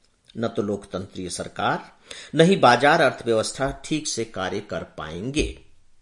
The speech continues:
इस कथन से आप क्या समझते हैं? समकालीन समय के उदाहरण द्वारा समझाइए। आप देख रहे हैं समकालीन समय के,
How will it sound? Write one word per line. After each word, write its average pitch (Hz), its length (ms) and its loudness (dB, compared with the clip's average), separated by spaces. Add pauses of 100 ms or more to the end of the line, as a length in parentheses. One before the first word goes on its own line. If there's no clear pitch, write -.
(600)
इस 202 120 4
कथन 135 340 0
से 135 280 -2
आप - 320 -6
क्या 131 240 -6
समझते 95 760 -10
हैं? - 360 -8 (260)
समकालीन 190 680 6
समय 147 320 2
के 143 120 -4
उदाहरण 110 540 -4
द्वारा 92 320 -4
समझाइए। - 540 -12
आप 90 100 -16
देख 117 140 -4
रहे 233 120 -4
हैं 226 80 -6
समकालीन 117 580 -6
समय - 280 -12
के, - 220 -20